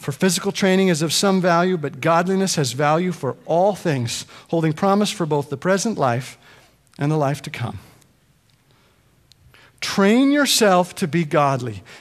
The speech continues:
This issue of integrity is not something that we achieve by just praying real hard about it.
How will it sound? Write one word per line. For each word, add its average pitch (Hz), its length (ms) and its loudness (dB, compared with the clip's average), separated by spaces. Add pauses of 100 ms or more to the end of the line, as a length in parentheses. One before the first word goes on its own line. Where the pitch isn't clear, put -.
This 220 260 2
issue 262 280 2
of 233 100 2
integrity 196 460 2
is 139 160 0
not 196 440 6
something 220 720 4 (320)
that 170 340 0
we 220 600 4 (240)
achieve 180 880 2
by 170 200 4
just 151 360 -2
praying 175 580 0
real 156 220 0
hard 135 280 -4
about 120 300 -8
it. - 120 -14